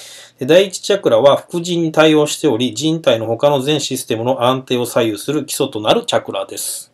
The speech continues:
はい。で、副腎が分泌するのは体脂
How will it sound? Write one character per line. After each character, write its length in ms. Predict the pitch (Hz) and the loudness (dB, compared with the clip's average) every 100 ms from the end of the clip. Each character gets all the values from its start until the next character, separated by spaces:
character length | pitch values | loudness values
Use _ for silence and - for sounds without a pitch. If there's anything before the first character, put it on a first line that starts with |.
| _ | _
は 160 | - | -12
い。 100 | 95 _ _ _ - - - - _ _ | -12 _ _ _ -20 -20 -20 -20 _ _
で、 120 | 156 | -4
副 240 | 151 - 190 | -4 -4 -4
腎 240 | 202 196 | -2 2
が 140 | 202 | 4
分 160 | 160 165 | 4 2
泌 180 | 165 160 | -2 -8
す 220 | - 165 | -8 -4
る 100 | 165 | 0
の 140 | 127 | 2
は 100 | 120 | 0
体 200 | 117 170 | 0 0
脂 80 | 165 | 0